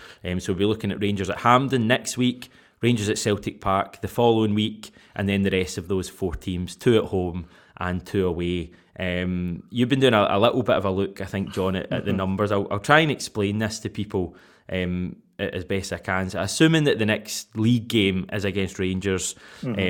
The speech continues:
Speaker 1: um, Celtic need a maximum of ten points to win the league from here. I'll set the table
Speaker 2: Mm-hmm.
Speaker 1: back up so people can see. Celtic need ten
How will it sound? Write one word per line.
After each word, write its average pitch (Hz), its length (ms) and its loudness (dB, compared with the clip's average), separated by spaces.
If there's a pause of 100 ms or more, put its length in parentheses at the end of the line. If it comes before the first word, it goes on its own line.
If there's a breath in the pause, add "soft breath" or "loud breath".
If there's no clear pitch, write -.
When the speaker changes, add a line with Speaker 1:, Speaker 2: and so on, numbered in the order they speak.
(140)
Speaker 1:
um, - 140 -6
Celtic 151 380 4
need 127 140 4
a 113 60 4
maximum 104 440 2
of 98 180 -2
ten 98 300 0
points 98 460 -2
to 101 100 -6
win 90 420 -2
the 95 100 -4
league 90 260 -4
from - 160 -8
here. 87 160 -2
I'll 85 60 -2
set - 200 -2
the 87 60 -4
table 87 260 -6
Speaker 2:
Mm-hmm. - 60 -12
Speaker 1:
back - 220 -8
up - 120 -8
so - 80 -20
people 85 200 -8
can 82 100 -16
see. - 140 -12
Celtic 151 380 2
need 110 220 -4
ten 127 460 2